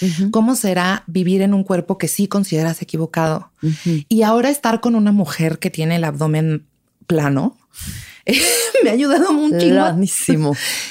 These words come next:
Speaker 2: Me ha ayudado un buen a trabajarlo porque además es una persona, ella es una persona, eh, que es realmente body positive y que, y que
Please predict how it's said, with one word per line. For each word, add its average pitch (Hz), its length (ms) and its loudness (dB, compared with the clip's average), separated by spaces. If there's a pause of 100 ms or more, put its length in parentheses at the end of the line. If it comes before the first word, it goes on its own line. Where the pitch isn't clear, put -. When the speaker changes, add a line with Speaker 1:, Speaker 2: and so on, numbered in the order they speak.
(220)
Speaker 2:
Me 330 140 2
ha - 40 2
ayudado 415 260 2 (120)
un 403 80 -2
buen 359 200 2
a 440 60 -4
trabajarlo 302 600 0
porque - 260 -6
además 233 320 2
es - 140 -12
una 277 180 -2
persona, 202 440 0
ella 233 200 2
es 262 120 -2
una 220 140 2
persona, 196 380 0 (120)
eh, 190 300 -2 (420)
que 175 440 0
es - 320 -4
realmente 220 440 2
body 202 180 0
positive 185 560 -2
y 175 140 0
que, 160 400 -4 (160)
y 170 140 0
que 160 480 -2